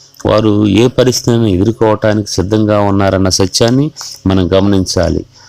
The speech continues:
ఆ వారు ఆ యొక్క అన్ని పరిస్థితులను కూడా ఎదుర్కోవటానికి వారి మనసును సిద్ధపరచుకొని, అవమానమైన,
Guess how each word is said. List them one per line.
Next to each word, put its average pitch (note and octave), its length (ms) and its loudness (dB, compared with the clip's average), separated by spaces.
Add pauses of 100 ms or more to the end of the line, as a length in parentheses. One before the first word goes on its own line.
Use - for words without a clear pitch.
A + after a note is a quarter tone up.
(180)
ఆ G2+ 280 0
వారు G#2+ 640 0 (340)
ఆ G2 160 2
యొక్క F#2+ 280 -2 (760)
అన్ని C#3 260 2
పరిస్థితులను A2+ 680 -2
కూడా G#2 340 0 (460)
ఎదుర్కోవటానికి G#2+ 1040 0
వారి F#2 240 0
మనసును G2 480 -2
సిద్ధపరచుకొని, G#2 840 -2 (420)
అవమానమైన, G#2 880 0